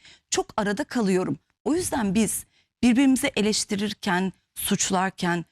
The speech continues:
negatif bir yanını gösterirken, öfkemizi ya da üzüntümüzü gösterirken çok bonkörüz.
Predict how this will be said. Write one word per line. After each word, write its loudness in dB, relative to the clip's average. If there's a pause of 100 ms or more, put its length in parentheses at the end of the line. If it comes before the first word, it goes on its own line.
(160)
negatif -4
bir 0
yanını 0
gösterirken, 0 (340)
öfkemizi 0
ya 0
da 2
üzüntümüzü 0
gösterirken -2 (380)
çok -2
bonkörüz. -2